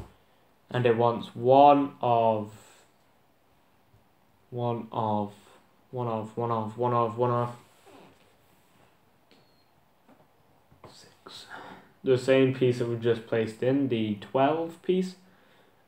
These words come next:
Uh, there. Always leave them out in front of you. Then it wants us to get a really long one, which is a... a twenty-four piece,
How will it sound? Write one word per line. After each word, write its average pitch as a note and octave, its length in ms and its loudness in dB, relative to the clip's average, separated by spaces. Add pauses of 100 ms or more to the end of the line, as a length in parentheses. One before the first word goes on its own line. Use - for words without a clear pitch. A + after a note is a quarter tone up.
Uh, F#2+ 1400 -4 (540)
there. C3 360 0 (540)
Always B2+ 360 6
leave B2 140 2
them B2 100 2
out A#2+ 140 2
in C3+ 60 -4
front B2 280 -2
of A2+ 100 -4
you. - 180 -2 (1600)
Then C3 140 2
it B2+ 40 4
wants B2 200 2
us A2+ 100 -4
to A#2 80 -8
get A2+ 140 2
a A#2 40 -4
really B2 240 4
long B2 220 0
one, G#2+ 200 0
which A2 200 -8
is G#2+ 160 -2
a... G2+ 400 -4 (4000)
a C3+ 80 -6
twenty-four B2+ 640 4
piece, - 480 0